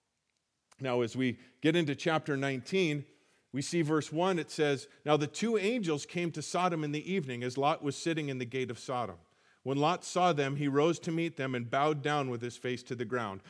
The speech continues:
We see now that only the two angels go on to Sodom.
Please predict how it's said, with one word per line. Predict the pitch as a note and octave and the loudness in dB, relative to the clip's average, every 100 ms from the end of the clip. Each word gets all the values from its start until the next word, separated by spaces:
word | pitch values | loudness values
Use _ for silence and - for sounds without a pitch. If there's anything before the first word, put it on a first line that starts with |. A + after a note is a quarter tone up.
| - - | -14 -6
We | C3 | -4
see | - E3+ | 0 0
now | D#3 D#3+ | 2 4
that | C#3 C3 | 4 2
only | C#3+ D3+ C#3 | 0 0 0
the | C3 | 0
two | - D3 | 0 -2
angels | C#3+ D3+ C#3 G#2 F2 - - - | 0 -2 -4 -6 -12 -16 -20 -12
go | A2+ A#2 | -4 -4
on | A2+ A2 | -4 -6
to | G#2 | -10
Sodom. | G#2+ G#2+ F2 | -10 -8 -10